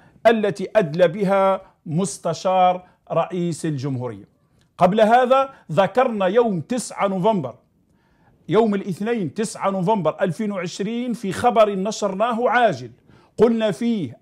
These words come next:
أنباء من مصادر مطلعة أن الرئيس عبد المجيد تبون استفاق اليوم من الغيبوبة الاصطناعية التي كان فيها والتي تبعت غيبوبة طبيعية دخلها وهو في الجزائر.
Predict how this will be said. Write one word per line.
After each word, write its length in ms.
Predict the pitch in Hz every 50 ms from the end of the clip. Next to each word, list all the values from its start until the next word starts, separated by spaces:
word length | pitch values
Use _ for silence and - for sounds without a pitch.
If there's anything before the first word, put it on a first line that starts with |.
| -
أنباء 640 | 226 220 208 180 147 220 226 220 202 175 147 - - 180
من 240 | 196 226 220 214
مصادر 600 | 214 220 196 - - 240 226 202 165 131 156 143
مطلعة 760 | 143 170 220 - - _ 233 240 233 202 156 131 135 135 - -
أن 200 | 220 226 214 214
الرئيس 640 | 214 196 196 208 185 - 233 214 202 180 143 - -
عبد 280 | - - 208 170 143 208
المجيد 400 | 208 214 214 202 160 208 226 175 -
تبون 540 | - 202 165 156 196 226 233 240 247 247 240 - _ _ _ _ _ _ -
استفاق 640 | 240 208 - - - 240 214 - 247 240 220 - -
اليوم 360 | 214 202 185 214 233 247 214 180
من 220 | 160 185 233 226
الغيبوبة 760 | 226 208 185 156 202 214 202 175 139 170 247 247 214 170 226
الاصطناعية 840 | 214 - - 233 196 - - - 226 220 214 180 165 165 131 113 - _ _ _ _ _ _ _ -
التي 400 | 226 233 220 220 208 208 208 196
كان 340 | - - 240 240 233 214 208
فيها 360 | - - 208 208 190 143 131
والتي 640 | 131 131 143 190 240 240 214 214 208 202 - 196
تبعت 580 | 175 - 240 240 180 202 170 156 190 - - 175
غيبوبة 720 | 165 170 202 208 185 170 139 165 240 247 226 190 160 180
طبيعية 600 | 175 - 233 202 175 202 190 - 240 226 208 214
دخلها 460 | 190 160 202 196 - 240 240 226 190 214
وهو 320 | 208 190 190 202 233 220
في 80 | 175 254
الجزائر. 460 | 196 185 220 196 214 190 120 127